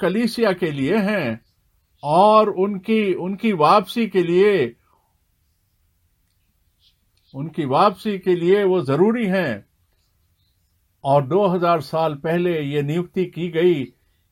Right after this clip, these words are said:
یہ پانچ خدمتیں ٹھہرائی گئیں، اور وہاں پر نبوت کرنے والے، سکھانے والے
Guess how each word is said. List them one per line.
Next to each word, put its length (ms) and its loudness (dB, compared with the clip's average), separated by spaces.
یہ 400 2
پانچ 380 -2
خدمتیں 500 -4
ٹھہرائی 480 0
گئیں، 300 -2
اور 300 2
وہاں 320 0
پر 320 0
نبوت 520 0
کرنے 340 -2
والے، 440 0
سکھانے 520 -4
والے 480 -2